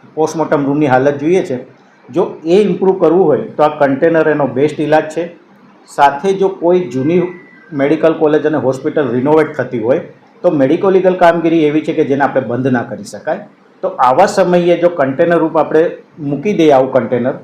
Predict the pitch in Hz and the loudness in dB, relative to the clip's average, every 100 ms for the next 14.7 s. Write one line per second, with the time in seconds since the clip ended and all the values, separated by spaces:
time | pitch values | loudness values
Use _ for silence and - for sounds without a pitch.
0 | - _ 151 143 131 151 175 165 165 165 | -18 _ -4 -2 0 0 0 2 2 2
1 | 147 147 156 151 135 156 147 139 151 - | 0 0 -2 -2 -2 -2 -2 -2 -2 -8
2 | - _ _ _ _ 135 127 160 - 147 | -14 _ _ _ _ -4 -2 -4 -6 -4
3 | 131 131 135 131 151 175 160 165 175 - | -2 0 0 0 2 2 4 4 2 -2
4 | - - 165 214 135 - - - - 123 | -10 -2 0 2 0 -4 -18 -20 -12 0
5 | 139 165 185 139 135 147 208 208 180 170 | 2 4 2 -2 -2 0 -2 0 0 2
6 | 165 160 135 156 185 135 - 143 143 151 | 2 2 2 2 2 0 0 2 2 2
7 | 147 139 165 165 175 151 143 147 143 147 | -2 -2 -2 -2 -4 -4 -4 -4 -4 -2
8 | 165 135 120 131 139 127 147 110 131 101 | -4 -2 -4 -2 -2 -2 -2 -2 -4 -4
9 | 135 - 117 104 - - 90 101 - _ | -8 -6 -8 -8 -14 -20 -20 -20 -20 _
10 | _ _ _ _ 120 143 160 190 190 170 | _ _ _ _ -6 -2 0 2 2 2
11 | 185 139 135 156 165 165 160 160 160 143 | 0 2 2 2 2 0 -2 -2 -2 -2
12 | 143 156 - 127 147 143 139 139 147 131 | -2 -4 -2 -2 -2 -2 -2 -2 -4 -4
13 | 123 123 131 123 117 123 143 151 147 120 | -8 -8 -4 -2 -2 0 0 0 0 -2
14 | - 185 135 113 143 - - | -2 0 0 0 -4 -8 -10